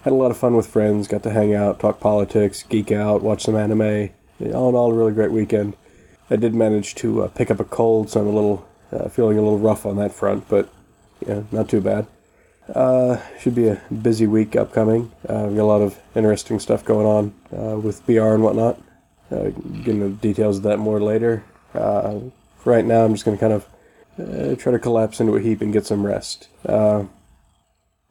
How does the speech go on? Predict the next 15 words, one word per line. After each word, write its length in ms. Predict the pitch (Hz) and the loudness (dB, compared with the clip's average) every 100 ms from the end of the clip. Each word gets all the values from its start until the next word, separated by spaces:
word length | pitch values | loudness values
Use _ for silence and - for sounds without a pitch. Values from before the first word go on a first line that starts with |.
| - | -4
but 120 | 139 | 0
anyway, 180 | 123 107 | 0 0
as 100 | 110 | 0
always, 340 | 113 113 113 | 2 2 0
I 80 | 110 | -2
can 140 | 104 110 | -2 -2
be 300 | 107 104 107 | -2 -2 -2
reached 340 | 110 107 - | -2 -2 -2
with 160 | 113 113 | -2 0
any 220 | 107 101 | -2 -4
questions, 640 | - 113 - - 113 107 | -2 -2 -2 -2 0 0
comments, 360 | - 113 110 - | 0 2 2 -2
or 60 | |
feedback 480 | - 117 113 120 - | -2 0 2 0 0
at 140 | 98 | -4